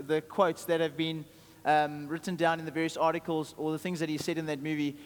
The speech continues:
and just expound a little bit on them. So the one thing he said was, "You guys might think I'm crazy, but I think it's worthwhile to declare Jesus to these people."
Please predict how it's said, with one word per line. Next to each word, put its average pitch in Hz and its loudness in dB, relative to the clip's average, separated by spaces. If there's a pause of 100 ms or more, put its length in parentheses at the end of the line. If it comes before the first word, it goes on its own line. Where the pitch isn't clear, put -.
(160)
and 175 -2
just 226 0
expound 214 2
a 190 4
little 202 2
bit 180 0
on 180 0
them. 147 -4 (960)
So 220 2
the 208 6
one 247 6
thing 247 -2
he 214 0
said 214 2
was, 165 2 (2000)
"You 180 0
guys 202 4
might 208 2
think 220 -4
I'm 180 0
crazy, 165 0 (800)
but 156 4
I 170 6
think 214 -4
it's - -2
worthwhile 156 2
to - -10
declare 156 -4
Jesus 143 -4
to 147 -6
these 131 -6
people." 131 -4